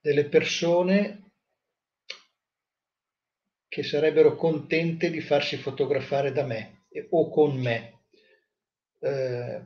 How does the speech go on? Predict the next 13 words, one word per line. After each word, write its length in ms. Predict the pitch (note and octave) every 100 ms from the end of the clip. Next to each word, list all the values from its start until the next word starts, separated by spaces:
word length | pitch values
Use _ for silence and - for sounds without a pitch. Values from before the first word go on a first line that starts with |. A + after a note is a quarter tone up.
| -
perché 680 | C3+ - C#3+ D3 - - _ -
spesso 500 | - - C3+ B2 C#3+
anch'io 520 | C#3 - - C#3 D3
mi 140 | D3
metto, 1160 | B2+ B2 A#2+ - C3 A#2+ A#2 A#2+ A#2+ A2+ A2 C3
eh, 560 | - - - A#2+ - -
a 100 | -
fare 200 | - C#3+
il 80 | C3+
modello 380 | C3+ C3 C3+ C3
di 100 | B2+
me 120 | B2+
stesso 420 | - A2+ - -